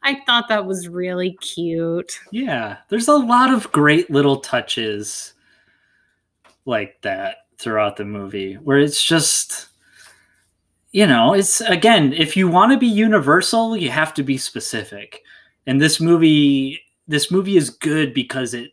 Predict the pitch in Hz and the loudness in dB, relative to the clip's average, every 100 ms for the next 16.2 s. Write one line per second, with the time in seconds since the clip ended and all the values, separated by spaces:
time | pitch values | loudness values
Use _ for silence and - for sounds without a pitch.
0 | - 120 139 139 135 113 117 117 117 120 | -8 0 2 4 2 0 -6 -6 -6 -6
1 | 110 101 - 117 120 - 107 104 107 107 | -6 -8 -8 -8 -10 -14 -14 -16 -14 -14
2 | 101 113 107 104 110 104 107 - - - | -10 -6 -6 -6 -4 -2 -4 -8 -14 -6
3 | - 240 190 - 110 127 107 104 104 101 | 2 4 4 2 0 0 -2 -4 -6 -8
4 | 107 110 110 117 123 123 - 147 175 165 | -10 -8 -6 -6 -4 -4 -2 0 2 4
5 | 269 - 120 110 120 110 107 101 101 _ | 2 2 -2 0 0 0 -2 -4 -10 _
6 | - - - - _ _ - 117 110 107 | -20 -20 -20 -20 _ _ -6 -2 0 2
7 | 107 110 - - - 208 233 101 _ _ | 2 -2 -6 -14 -4 -2 -2 -6 _ _
8 | _ _ _ _ _ _ - - - - | _ _ _ _ _ _ -14 -14 -14 -20
9 | - 214 208 247 254 269 247 220 226 226 | -6 -4 -2 -2 0 0 0 0 0 -2
10 | 233 214 202 196 - - 214 208 202 196 | -2 0 0 2 4 4 2 2 0 -4
11 | - 214 208 214 208 185 190 - 202 196 | -2 0 2 0 -2 -4 -8 -4 0 0
12 | 214 202 - 190 180 175 175 - 196 196 | 0 -4 -4 -2 0 0 -4 -6 -10 -6
13 | 190 190 - 180 - - 180 220 226 180 | -4 -4 -6 -8 -8 -2 2 2 2 0
14 | 170 175 - 196 175 180 175 - 185 175 | -4 -6 -6 -6 -6 -8 -8 -10 -8 -6
15 | 175 170 196 180 165 - 190 170 165 156 | -8 -8 -8 -6 -2 -2 -2 -8 -10 -8
16 | 165 214 | -6 -6